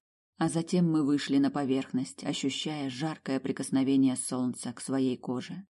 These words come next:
Когда я смогла нормально видеть после мрака подземелья, то поняла, куда именно вывел нас проход.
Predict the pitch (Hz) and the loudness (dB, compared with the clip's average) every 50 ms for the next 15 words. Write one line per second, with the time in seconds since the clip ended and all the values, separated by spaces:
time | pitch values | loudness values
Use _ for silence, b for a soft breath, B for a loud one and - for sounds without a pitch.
0 | _ _ _ _ _ _ _ _ _ _ _ _ - - 139 143 143 156 165 170 | _ _ _ _ _ _ _ _ _ _ _ _ -6 -4 -2 0 2 2 2 2
1 | 165 165 - 156 151 139 147 156 156 151 151 143 151 151 151 147 143 139 135 123 | 0 0 0 2 2 2 2 0 0 0 0 2 2 2 2 4 4 4 4 4
2 | 143 147 - 135 127 - - - 139 135 - 135 135 139 143 143 143 - - - | 2 0 0 -4 -4 -6 -6 -4 -4 -2 2 4 4 4 4 0 -2 -4 -4 -2
3 | - 127 - 139 135 147 156 156 151 139 127 135 - _ _ _ - 160 160 165 | -2 0 2 4 4 4 4 0 -2 -4 -6 -8 -12 _ _ _ -4 -2 -2 -2
4 | - 170 165 170 170 165 156 143 131 131 - 139 139 131 147 143 135 143 151 147 | 0 0 2 2 2 0 -2 -4 -4 -4 -2 -2 0 0 2 4 4 4 4 4
5 | 139 131 131 131 120 135 143 131 135 127 127 135 131 131 - - 131 131 131 - | 4 6 6 4 4 4 4 4 4 4 4 4 2 2 -2 -4 -6 -6 -6 -6
6 | 143 131 123 - - | -8 -8 -8 -8 -14